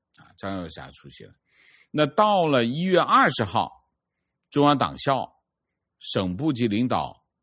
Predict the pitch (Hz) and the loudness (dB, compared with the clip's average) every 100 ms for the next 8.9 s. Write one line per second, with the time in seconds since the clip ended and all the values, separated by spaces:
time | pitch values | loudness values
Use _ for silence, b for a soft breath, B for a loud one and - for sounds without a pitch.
0 | _ _ _ 104 87 95 90 85 80 76 | _ _ _ -14 -6 -6 -4 -6 -8 -10
1 | 73 82 - 143 147 147 - 107 113 113 | -12 -4 2 2 2 -4 -6 -2 0 0
2 | 117 110 101 117 123 - 113 107 107 - | 0 0 -2 -2 -4 -8 -6 -6 -8 -4
3 | 127 127 131 131 - 139 - _ _ _ | -2 -2 -4 -6 -10 -14 -16 _ _ _
4 | _ _ _ - 113 117 147 120 104 110 | _ _ _ -6 -4 -2 0 0 0 -2
5 | 113 143 120 101 98 135 101 113 107 101 | 0 2 2 0 -4 -4 -4 -8 -8 -8
6 | 113 69 - _ _ - 120 110 120 117 | -8 -10 -16 _ _ -8 -6 -4 -4 -6
7 | 123 _ _ _ _ _ - 113 117 104 | -10 _ _ _ _ _ -4 -2 -2 -4
8 | 90 87 90 78 64 - 73 - - | -6 -6 -6 -8 -12 -18 -18 -20 -20